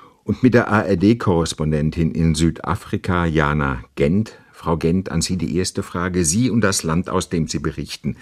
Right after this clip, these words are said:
Sie sind weit, weit weg vom Krieg in der Ukraine, fast neuntausend Kilometer. Ist der Konflikt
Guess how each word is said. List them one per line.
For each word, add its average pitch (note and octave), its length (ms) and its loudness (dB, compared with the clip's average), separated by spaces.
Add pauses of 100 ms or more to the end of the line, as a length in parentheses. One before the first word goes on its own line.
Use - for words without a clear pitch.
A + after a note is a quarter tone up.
(480)
Sie - 100 -8
sind F2 280 2
weit, G2+ 460 2 (160)
weit F2+ 640 -2
weg F2 320 -4
vom F2 320 -4
Krieg - 400 -6
in D2+ 160 -2
der C#2+ 120 -2
Ukraine, C#2+ 600 -6
fast - 400 -6
neuntausend F#2 760 0
Kilometer. C2+ 640 -4 (640)
Ist - 200 -2
der G#2 80 4
Konflikt - 680 -2